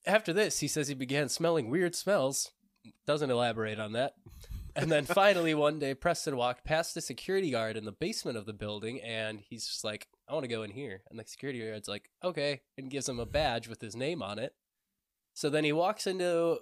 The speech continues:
the basement and finds this room with a desk in it, and there's a plaque on the desk that said, "Assistant Director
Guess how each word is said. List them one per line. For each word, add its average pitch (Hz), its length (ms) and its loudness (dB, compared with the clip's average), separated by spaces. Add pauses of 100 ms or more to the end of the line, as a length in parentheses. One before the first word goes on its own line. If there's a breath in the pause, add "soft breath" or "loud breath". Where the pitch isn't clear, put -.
(100)
the 139 120 -4
basement 139 420 -4 (140)
and 117 120 -6
finds 123 380 -2
this - 260 -8
room 147 440 -2
with 113 180 -6
a 120 60 -6
desk 151 400 0
in 107 80 -6
it, 123 180 -6 (540)
and 120 280 2
there's 117 220 -2
a 120 60 -6
plaque 190 380 -2
on 117 100 0
the 107 80 -4
desk 107 380 -6
that 113 180 -2
said, 107 260 -4
"Assistant - 600 -4
Director 127 580 -2